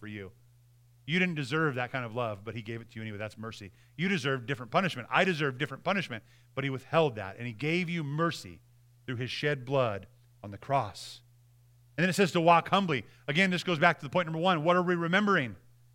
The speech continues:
As I, as I partake in the Lord's Supper, what does it mean to walk humbly? It means that I didn't do a single thing to earn this.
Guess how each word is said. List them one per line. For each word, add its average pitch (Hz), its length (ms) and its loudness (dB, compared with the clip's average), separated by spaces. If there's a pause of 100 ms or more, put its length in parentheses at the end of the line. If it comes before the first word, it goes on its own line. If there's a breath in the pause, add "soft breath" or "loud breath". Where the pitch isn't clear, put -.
(160)
As 147 100 -2
I, 190 140 10
as 156 180 2
I 196 120 8
partake 214 480 4
in 208 80 0
the 185 80 0
Lord's 185 240 4
Supper, 190 380 4 (240 soft breath)
what 180 120 2
does 196 140 2
it 190 40 -4
mean 196 140 2
to 185 80 4
walk 185 240 8
humbly? 196 260 4
It 170 80 -2
means 180 180 0
that 160 200 0
I 202 360 8
didn't 190 240 0
do 196 280 4
a 143 80 -4
single 208 480 2
thing 147 420 0 (280 soft breath)
to 165 140 -4
earn 180 220 4
this. - 420 -4